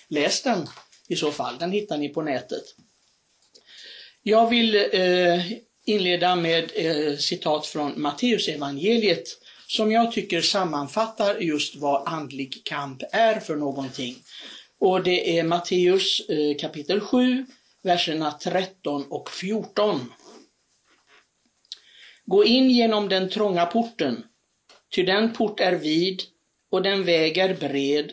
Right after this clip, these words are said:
som leder till fördärvet. Och det är många som går in genom den. Men den port är trång och den väg är smal som leder till livet, och det är få som finner den."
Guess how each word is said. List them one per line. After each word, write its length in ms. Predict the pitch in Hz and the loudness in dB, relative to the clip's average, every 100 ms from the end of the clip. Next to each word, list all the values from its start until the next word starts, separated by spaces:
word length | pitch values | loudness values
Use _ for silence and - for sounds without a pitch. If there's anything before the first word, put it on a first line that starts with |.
| - | -6
som 260 | - 196 | -2 0
leder 280 | 180 147 143 | 0 0 -2
till 220 | 147 156 | -6 -6
fördärvet. 600 | - 185 135 123 131 151 - - _ _ _ _ _ - | -4 -2 -2 -2 -8 -16 -18 -20 _ _ _ _ _ -4
Och 100 | 165 | 0
det 80 | 165 | 2
är 40 | |
många 360 | 196 202 170 185 | 2 2 2 0
som 200 | 208 196 | -2 0
går 200 | 202 196 | 2 2
in 340 | 147 147 147 | -2 -4 -8
genom 320 | 143 151 160 131 | -8 -4 -4 -4
den. 320 | 120 113 - _ _ _ _ _ _ _ _ | -6 -10 -20 _ _ _ _ _ _ _ _
Men 200 | 170 160 | -4 0
den 200 | 175 208 | 2 0
port 300 | 214 180 - | 0 -2 0
är 120 | 170 | -2
trång 640 | 170 - 143 135 147 175 196 _ _ - | -2 -4 -2 -2 -2 -4 -10 _ _ -6
och 120 | 165 | -4
den 200 | 165 165 | -2 0
väg 320 | 160 147 143 | 0 0 0
är 120 | 160 160 | 0 0
smal 640 | - 180 185 165 131 127 _ _ _ | 0 2 2 2 0 -8 _ _ _
som 260 | - 175 165 | -4 -2 0
leder 300 | 147 135 143 | 0 -2 -4
till 220 | 202 202 | -2 0
livet, 460 | 160 143 135 175 - - _ _ _ _ - | 0 -2 -2 -4 -4 -20 _ _ _ _ -6
och 100 | 170 | -4
det 100 | 156 | -4
är 40 | |
få 460 | - 160 160 170 - | -4 -4 -2 -4 -8
som 280 | - - 165 | -10 -8 -6
finner 340 | 156 120 113 - | -8 -12 -14 -14
den." 180 | - | -16